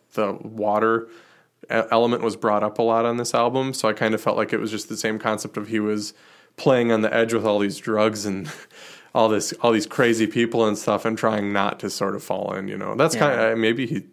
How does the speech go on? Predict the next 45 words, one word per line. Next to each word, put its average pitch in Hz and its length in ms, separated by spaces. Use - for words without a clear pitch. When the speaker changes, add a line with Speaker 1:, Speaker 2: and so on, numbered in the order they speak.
Speaker 1:
did 117 200
say - 160
the 95 120
other 98 120
thing, 98 320
but 98 160
I, 95 160
that's 98 260
what 101 80
I 104 140
heard 98 360
him 98 240
saying. 98 400
Speaker 2:
Yeah, 170 160
I 127 40
Speaker 1:
But 127 60
Speaker 2:
honestly 135 260
don't 139 120
recall, 123 200
but 117 60
I - 20
remember 117 320
the 107 380
"Dance 110 320
in 113 60
the 104 60
Water." 98 500
Speaker 1:
I'm 113 60
gonna 107 100
look 98 140
it 107 60
up. 95 240
Speaker 2:
Look 110 160
it 113 60
up. 98 240
Speaker 1:
"Dance 107 300
in 107 60
the 107 80
Water." 104 460
Speaker 2:
We're 98 80
looking 107 240
it 123 100
up. 92 160
Speaker 1:
Boom, 101 360
Google. 104 400